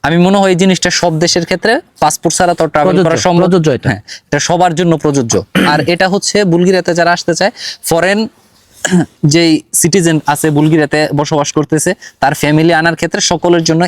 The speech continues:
Speaker 1: একই নিয়ম। তারপরে হচ্ছে দ্বিতীয় যে বিষয়টা, এটা হচ্ছে আপনার বাসস্থান।
Speaker 2: এই জিনিসটা একটু সবাইকে ভালোভাবে বুঝাই বলো।
Speaker 1: আচ্ছা।
Speaker 2: এটা নিয়ে প্যাচটা লাগে কিন্তু।
Speaker 1: For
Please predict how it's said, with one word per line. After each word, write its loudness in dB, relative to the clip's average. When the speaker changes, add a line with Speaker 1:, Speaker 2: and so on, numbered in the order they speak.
Speaker 1:
একই -2
নিয়ম। 0
তারপরে 0
হচ্ছে 0
দ্বিতীয় 2
যে 2
বিষয়টা, 0
এটা 0
হচ্ছে -2
আপনার -2
বাসস্থান। -2
Speaker 2:
এই 2
জিনিসটা 2
একটু 0
সবাইকে 0
ভালোভাবে 2
বুঝাই 0
বলো। 0
Speaker 1:
আচ্ছা। -2
Speaker 2:
এটা 0
নিয়ে 4
প্যাচটা -2
লাগে 0
কিন্তু। -2
Speaker 1:
For 2